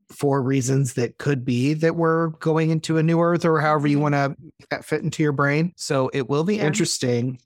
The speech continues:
Speaker 1: to see if that is all true. Then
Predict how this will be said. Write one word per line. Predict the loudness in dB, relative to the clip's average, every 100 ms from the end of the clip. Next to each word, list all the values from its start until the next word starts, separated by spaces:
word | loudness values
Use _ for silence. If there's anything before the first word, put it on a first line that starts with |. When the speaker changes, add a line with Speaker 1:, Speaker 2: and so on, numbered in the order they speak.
| -8
Speaker 1:
to | -2 0 -2
see | -4 -2 0 2 2 2 0 -2 -2
if | -2 0
that | 0 -2 0
is | -2 0
all | -2 -2
true. | -4 -4 -4 -6 -8 _ _ _ -6
Then | -2 0 0 0 -2